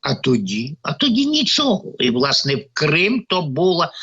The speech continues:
е, як лакмусовий папір. Вони мали тоді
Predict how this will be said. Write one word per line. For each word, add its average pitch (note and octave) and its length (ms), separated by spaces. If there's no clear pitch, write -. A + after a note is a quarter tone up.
е, C#3+ 420
як C#3+ 240
лакмусовий D#3+ 800
папір. D3+ 720
Вони D#3 300
мали E3 280
тоді D3 720